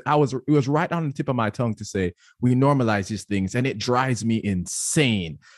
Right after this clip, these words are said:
I, I was, I, I had a conversation with someone the other day. We're talking about health, and she said, "I'm just, you know,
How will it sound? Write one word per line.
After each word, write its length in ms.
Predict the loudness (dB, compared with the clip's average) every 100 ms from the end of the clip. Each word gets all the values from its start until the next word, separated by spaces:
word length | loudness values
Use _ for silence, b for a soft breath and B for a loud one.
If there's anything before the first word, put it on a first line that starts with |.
| b
I, 200 | 0 0
I 140 | 2 4
was, 160 | 4
I, 160 | 2 0 0
I 100 | 0
had 80 |
a 60 | 0
conversation 500 | 0 -2 0 -2 -2
with 80 | -2
someone 300 | -2 0 0
the 100 | 0
other 220 | 0 -2
day. 260 | -2 -2 -2
We're 140 | -2
talking 180 | -2 0
about 220 | 0 0
health, 320 | -2 -4 -6
and 100 | -8
she 120 | -8
said, 320 | -4 -2 -2 -4 b b b b
"I'm 200 | 0 2
just, 240 | 2 2 4
you 40 |
know, 140 | 2